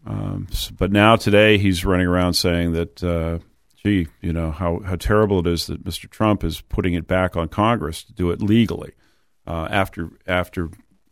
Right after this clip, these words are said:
you know, Mister Obama ran around for months and months saying that he didn't have authority to do something like the daca, uh, then turned around and did it anyway. Um,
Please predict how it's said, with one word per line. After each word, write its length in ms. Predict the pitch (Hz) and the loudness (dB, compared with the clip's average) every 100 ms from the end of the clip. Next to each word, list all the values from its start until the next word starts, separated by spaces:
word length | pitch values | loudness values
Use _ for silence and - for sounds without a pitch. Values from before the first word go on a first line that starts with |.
| _ - | _ -6
you 80 | 92 | -4
know, 80 | |
Mister 280 | 90 90 90 | -4 -6 -4
Obama 380 | 82 92 98 85 | -2 0 0 0
ran 220 | 90 87 | -2 -2
around 420 | 87 87 87 87 | -4 -4 -4 -4
for 260 | - 80 82 92 | -8 -14 -10 -4
months 340 | 92 98 - | -2 -2 -4
and 80 | 87 | -4
months 260 | 95 95 | -2 -2
saying 280 | - 85 87 | -2 -4 -4
that 160 | 80 80 | -8 -8
he 120 | 92 82 - | -8 -8 -6
didn't 240 | 92 85 | -4 -2
have 220 | 101 90 | -2 -2
authority 720 | 78 - 110 165 180 82 82 - _ _ _ _ | -4 -2 2 4 4 2 -2 -10 _ _ _ _
to 100 | 80 | -4
do 220 | 98 143 | 2 4
something 360 | - 120 95 85 | 4 2 2 0
like 200 | 78 - | -2 -4
the 100 | 80 | -2
daca, 540 | 80 78 76 92 104 _ _ _ _ - | 0 0 0 -2 -2 _ _ _ _ -6
uh, 240 | 80 78 | -4 -2
then 240 | 78 92 104 | 0 2 2
turned 240 | 117 101 | 4 4
around 240 | 87 87 | 4 4
and 120 | 78 76 | 2 4
did 200 | 95 90 | 4 6
it 120 | 82 | 4
anyway. 640 | 95 151 127 67 82 98 - _ _ _ _ | 4 6 6 2 -2 -6 -8 _ _ _ _
Um, 420 | 85 82 78 78 | -2 0 0 -2